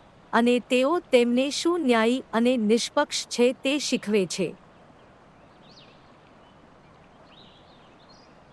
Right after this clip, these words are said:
તેઓ નમ્ર લોકોને ન્યાયી બનવા માટે દોરે છે, અને તેઓ તેમને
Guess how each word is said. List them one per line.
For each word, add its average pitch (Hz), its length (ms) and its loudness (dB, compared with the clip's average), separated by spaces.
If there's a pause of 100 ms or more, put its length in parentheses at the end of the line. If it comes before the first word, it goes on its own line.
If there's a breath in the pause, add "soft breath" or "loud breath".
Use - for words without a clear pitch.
(640)
તેઓ 392 280 4
નમ્ર 302 440 2
લોકોને 262 580 2
ન્યાયી 226 420 2
બનવા 214 400 0
માટે 226 420 -2
દોરે 220 440 2
છે, 240 300 -2 (180)
અને 214 260 2
તેઓ 240 400 2
તેમને 254 560 0